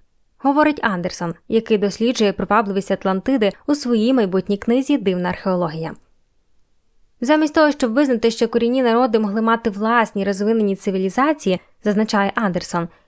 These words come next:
європейці використовували історію Атлантиди як можливе пояснення структур і суспільств, які вони знайшли в Америці. І серед цих людей був Шарль де Бурбур, французький священник,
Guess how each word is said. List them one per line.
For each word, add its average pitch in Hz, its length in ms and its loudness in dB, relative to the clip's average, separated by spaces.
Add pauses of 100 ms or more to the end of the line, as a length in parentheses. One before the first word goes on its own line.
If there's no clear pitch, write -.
(180)
європейці 311 500 2
використовували 247 680 0
історію 233 520 0
Атлантиди 214 720 0 (240)
як 240 220 0
можливе 240 420 2
пояснення 214 640 0
структур - 640 -4
і 220 100 0
суспільств, - 680 -4 (160)
які 214 380 0
вони 277 200 4
знайшли 190 340 -2
в 190 60 2
Америці. 208 560 -2 (1000)
І 233 240 4
серед 233 340 0
цих 226 280 2
людей 240 340 4
був 233 480 0
Шарль 247 400 2
де 208 140 0
Бурбур, 220 460 -2
французький 208 640 -2
священник, 175 760 -4